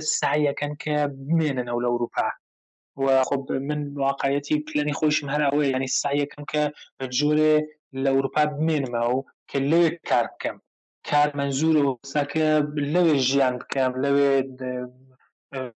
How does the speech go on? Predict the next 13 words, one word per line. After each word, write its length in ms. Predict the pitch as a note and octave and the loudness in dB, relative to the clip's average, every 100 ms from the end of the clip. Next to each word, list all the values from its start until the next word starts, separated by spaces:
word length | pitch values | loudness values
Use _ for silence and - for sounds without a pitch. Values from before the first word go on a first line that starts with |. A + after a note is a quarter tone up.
| - B2 | -14 -6
شغلێکی 600 | - D3+ D3+ D3+ D3+ D3+ D3 C#3 | -2 0 2 0 0 -2 0 2
زۆر 220 | D3+ D#3 D3 D3 D3 D3 | 2 2 2 0 0 0
معمولیشم 580 | D3 D3+ D#3+ F3+ - C#3 C3 | 0 2 2 0 -2 -4 -4
هەبوێ، 340 | C#3 C#3 D#3 E3+ E3 E3 E3+ | -4 -2 0 0 0 2 2
لەوێ 200 | F#3 F3 C3+ | 2 2 2
بێت، 180 | B2+ A#2+ - | 0 -2 -6
یعنی، 180 | C3+ C#3 C#3 | -6 -2 0
دەرامەدم 440 | D3 D#3 E3 F3+ F3+ | 2 2 2 2 4
لەوێ 200 | E3+ C3+ - _ _ - | 4 2 -4 _ _ -6
کەسب 240 | C3 - - | -6 -6 -8
کریە، 240 | C3 B2+ - | -2 -2 -2
چون، 140 | D#3+ D#3+ | -2 0
ئە، 80 | C#3 | 0